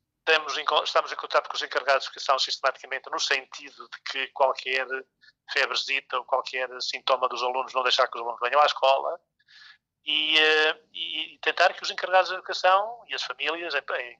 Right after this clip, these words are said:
particular, se obriguem a cumprir todas as regras de higiene e segurança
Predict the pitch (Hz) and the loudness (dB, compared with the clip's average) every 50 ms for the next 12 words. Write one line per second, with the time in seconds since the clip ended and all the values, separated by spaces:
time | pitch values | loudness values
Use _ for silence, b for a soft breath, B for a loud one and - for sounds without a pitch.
0 | _ - 131 120 - 131 - - 135 139 139 143 160 175 - _ _ _ _ B | _ -4 -4 -4 -4 -6 -4 2 4 6 6 6 4 0 -6 _ _ _ _ B
1 | B B B B B B _ _ _ _ - - - - - 185 170 135 143 156 | B B B B B B _ _ _ _ -4 -2 -2 0 0 -2 -2 0 0 -2
2 | 170 170 160 175 180 175 - 185 170 - 190 185 - 185 175 180 170 180 170 180 | -2 -2 -4 -4 -4 -2 -2 -4 -4 -4 -4 -2 -2 0 0 2 2 4 4 4
3 | 175 170 175 156 - 175 160 170 180 175 175 170 - - 175 175 175 180 185 185 | 4 4 2 -2 -2 -4 -4 -2 -2 -2 0 -2 -4 -4 -2 0 2 2 2 0
4 | - - 247 277 | -2 -6 -8 -10